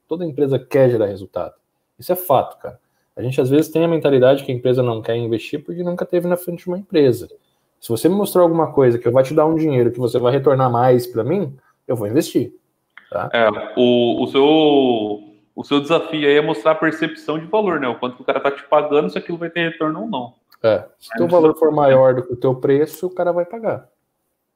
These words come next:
Speaker 1: Boa noite, tem alguma dúvida a respeito de programação aqui? Não rola, velho. Assim,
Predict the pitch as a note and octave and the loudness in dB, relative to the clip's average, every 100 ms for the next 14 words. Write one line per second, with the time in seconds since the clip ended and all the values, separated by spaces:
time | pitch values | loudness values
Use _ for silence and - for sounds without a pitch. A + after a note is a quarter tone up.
0 | _ _ _ _ _ _ _ _ _ _ | _ _ _ _ _ _ _ _ _ _
1 | _ _ _ _ _ _ - D#3 D#3+ G3 | _ _ _ _ _ _ 2 4 6 4
2 | G3 F3+ F3 E3+ D#3+ E3+ D#3+ - F3 E3+ | 2 -4 0 0 0 -4 -6 -4 -4 -4
3 | - _ - D#3+ E3+ E3 D3 F3 E3+ - | -12 _ -6 -2 -2 -2 -4 -6 -8 -8
4 | F3 G3 D3+ C#3 C3+ A2+ A2+ G#2 F#2+ - | -10 -4 2 4 6 4 0 -2 -2 -8
5 | _ _ _ - B2+ - F#3 G#2+ | _ _ _ -6 -4 -2 -4 -4